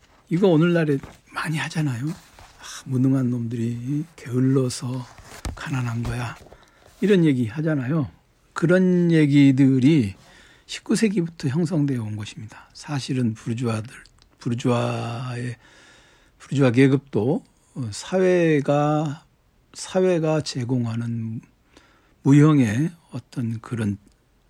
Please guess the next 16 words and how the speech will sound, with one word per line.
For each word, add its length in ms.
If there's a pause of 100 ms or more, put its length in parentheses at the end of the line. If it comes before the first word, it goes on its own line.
리소스들, 880 (540)
그런 300
자원을 760 (100)
이용해서 760
그렇게 400
했는데, 440 (520)
그것이 380
자신들의 960 (160)
유능한 500 (340)
어떤 360
능력 400 (240)
때문이다 640 (1080)
라고 220
생각을 400
했던 260
것이죠. 420